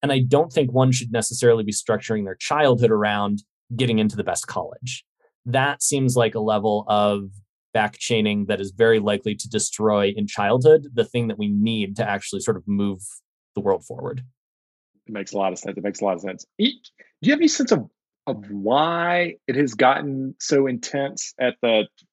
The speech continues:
Speaker 2: college level? I mean, this was, you know, this is not the case. Um,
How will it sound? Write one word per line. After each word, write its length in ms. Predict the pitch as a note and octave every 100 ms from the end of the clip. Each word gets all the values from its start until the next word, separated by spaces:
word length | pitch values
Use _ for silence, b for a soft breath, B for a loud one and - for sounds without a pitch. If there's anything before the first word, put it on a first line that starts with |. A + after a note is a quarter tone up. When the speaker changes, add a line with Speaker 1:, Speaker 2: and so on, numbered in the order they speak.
| -
Speaker 2:
college 300 | B2+ C3+ C#3
level? 240 | C#3 C3+
I 60 | -
mean, 220 | C3 D#3
this 180 | D3 C#3+ -
was, 180 | D3 -
you 80 |
know, 120 | D#3+ D3+
this 100 | D3+
is 60 |
not 180 | F3 D#3
the 80 | C#3
case. 520 | - D3 C#3+ - - - B B B B
Um, 540 | - A#2+ A#2 G#2+ G2+